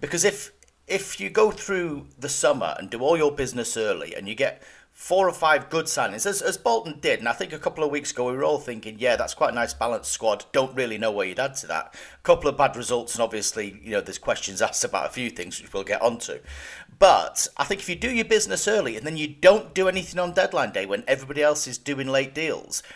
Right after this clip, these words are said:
I think fans are li-, a little bit disappointed. And if you end up empty-handed on that day, you can do yourself some damage.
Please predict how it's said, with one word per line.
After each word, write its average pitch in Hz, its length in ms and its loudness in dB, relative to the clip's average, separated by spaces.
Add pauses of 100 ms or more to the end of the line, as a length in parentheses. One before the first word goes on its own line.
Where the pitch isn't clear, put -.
(100)
I 208 220 6
think - 260 -2
fans 185 680 0
are 120 80 2
li-, 139 180 2 (140)
a 151 40 4
little 147 280 4
bit - 180 -4
disappointed. 185 720 -4
And 117 100 -6
if 160 140 -8
you 196 80 0
end 202 200 4
up - 120 0
empty-handed 165 640 -4
on 107 100 0
that 98 240 -6
day, 143 260 0
you 110 100 -14
can 160 120 -14
do 214 80 -6
yourself 285 340 0
some 196 140 -10
damage. - 640 -4